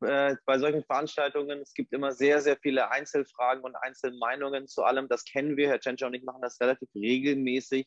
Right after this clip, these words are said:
äh, und wir bieten das auch immer wieder an.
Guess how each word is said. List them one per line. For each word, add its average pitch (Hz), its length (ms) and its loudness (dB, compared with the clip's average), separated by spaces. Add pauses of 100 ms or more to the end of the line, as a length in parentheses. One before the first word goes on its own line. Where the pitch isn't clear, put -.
äh, 117 220 0
und 117 300 -4 (280)
wir 123 160 -4
bieten 151 260 -4
das 131 160 2
auch 127 120 0
immer 147 320 0
wieder 113 360 0
an. 139 240 -8